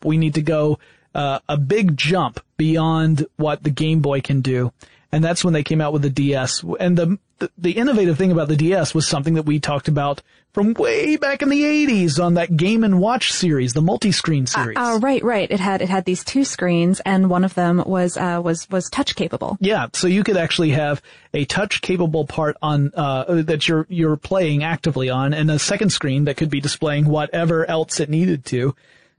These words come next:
Speaker 1: Uh, you could also create games that didn't use the touch screen at all, but used both screens so that you could move your character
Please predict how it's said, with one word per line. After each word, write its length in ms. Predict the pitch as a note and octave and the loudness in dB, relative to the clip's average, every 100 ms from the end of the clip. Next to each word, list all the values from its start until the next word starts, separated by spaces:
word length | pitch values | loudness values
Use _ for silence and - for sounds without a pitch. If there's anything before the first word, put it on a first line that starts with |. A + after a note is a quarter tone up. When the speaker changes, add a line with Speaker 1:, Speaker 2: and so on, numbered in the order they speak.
| - | -6
Speaker 1:
Uh, 260 | D#3+ D#3 D#3+ - | -2 -2 -2 0
you 140 | F#3+ | 0
could 100 | G3+ | 0
also 420 | F3+ F3 - F3+ | 0 0 0 0
create 380 | - F3+ E3 D#3+ | 2 2 0 0
games 340 | E3 E3+ D#3 D3 | 0 0 2 0
that 140 | E3 | 0
didn't 220 | G3+ G3 | 2 2
use 220 | F3 E3+ | 4 2
the 60 | C3+ | -2
touch 220 | - - | -4 -4
screen 300 | - - D3 | -2 0 2
at 60 | C3 | 2
all, 180 | C3 D#3 | 0 0
but 160 | D#3+ | 0
used 220 | E3+ D3+ | 0 0
both 180 | - E3 | 0 0
screens 440 | - - F3 D#3+ - | 0 0 2 2 0
so 120 | D#3+ | 0
that 180 | D#3 D#3 | -2 -2
you 160 | E3+ | -2
could 220 | D3+ D3+ D3 | -2 -2 0
move 200 | E3 D#3 | 0 0
your 80 | D3+ | -2
character 500 | E3+ D3+ D#3 C#3 | -2 -2 0 -2